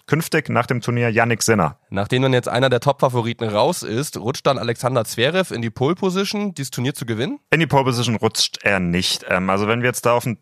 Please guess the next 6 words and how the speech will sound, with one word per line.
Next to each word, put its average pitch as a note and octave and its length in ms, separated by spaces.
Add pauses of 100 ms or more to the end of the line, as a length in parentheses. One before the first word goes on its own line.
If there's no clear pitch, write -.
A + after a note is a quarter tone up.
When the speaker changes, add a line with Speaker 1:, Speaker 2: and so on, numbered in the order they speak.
(180)
Speaker 1:
Turnierbaum A#2 640
schauen, A#2 380
einerseits B2+ 680
wäre C#3 600
Alexander B2 420
Zverev C3+ 560